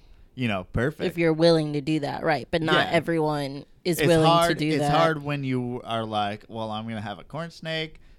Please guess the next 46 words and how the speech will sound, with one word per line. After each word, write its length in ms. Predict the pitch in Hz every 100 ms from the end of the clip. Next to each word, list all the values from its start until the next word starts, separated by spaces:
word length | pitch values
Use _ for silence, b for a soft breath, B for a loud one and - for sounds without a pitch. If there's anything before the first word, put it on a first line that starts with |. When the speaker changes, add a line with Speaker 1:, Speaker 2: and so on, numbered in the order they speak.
| b
Speaker 1:
a 100 | -
bearded 400 | 101 117 160 156
dragon, 760 | 139 127 131 127 123 120 117 110
a 80 | 95
ball 280 | 101 113
python, 1000 | 120 117 117 - 110 113 113 113 113 117 - -
and 720 | 104 98 98 98 98 98 101 B B B B -
a 100 | 98
fucking 520 | - 107 104 110 104
bearded 360 | 101 101 101 98
dragon." 480 | 101 98 98 208
Speaker 2:
<laughs> 20 | 196
Speaker 1:
I 120 | 107
already 180 | 107 190
Speaker 2:
You 80 |
Speaker 1:
said 60 | 190
Speaker 2:
already 120 | 185
Speaker 1:
bearded 160 | 254 226
Speaker 2:
said 120 | 196
that. 300 | 123 131 139
Speaker 1:
dragon, 180 | 131 127
but, 160 | 147 151
like, 240 | 156 156 - b b b b -
yeah, 360 | 143 170 123
it's 100 | 113
like 100 | 123
people 300 | 113 139 131
try 400 | 120 123 117 117 117
to 140 | 113 104
do, 600 | 104 104 104 104 101 110 139 - - _
you 140 | - 113
know, 200 | 104 92
the 120 | 101 101
same 320 | - 113 113
Speaker 2:
Mm-hmm. 180 | 220 151
Speaker 1:
thing, 340 | 110 101 95 -
Speaker 2:
But 100 | 180
if 60 |
Speaker 1:
or 60 | 120
Speaker 2:
you're 100 | 107
Speaker 1:
try 200 | 98 123
Speaker 2:
just 100 | 120
Speaker 1:
to 80 | 117
do 120 | 117
the 120 | 110
same 180 | 110 117